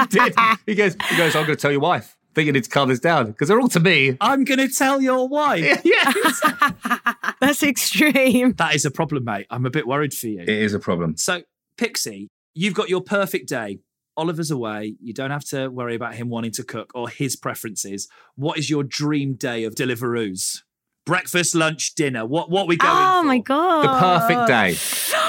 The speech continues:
Speaker 3: <gasps> You're making me wanna order one now.
Speaker 2: <laughs>
Speaker 3: Okay, so I know what my favourite is for dinner.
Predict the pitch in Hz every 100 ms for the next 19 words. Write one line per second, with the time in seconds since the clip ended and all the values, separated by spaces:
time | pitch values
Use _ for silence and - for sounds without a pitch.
0 | 659 659 - 262 320 403 440 370 359 339
1 | 294 311 330 302 302 277 269 320 285 285
2 | 269 254 320 - 311 - - - 226 -
3 | - - 208 226 208 220 175 - - -
4 | 226 220 214 214 214 208 226 277 330 381
5 | 330 240 226 - 233 202 202 196 - 165
6 | 185 170 131 131 147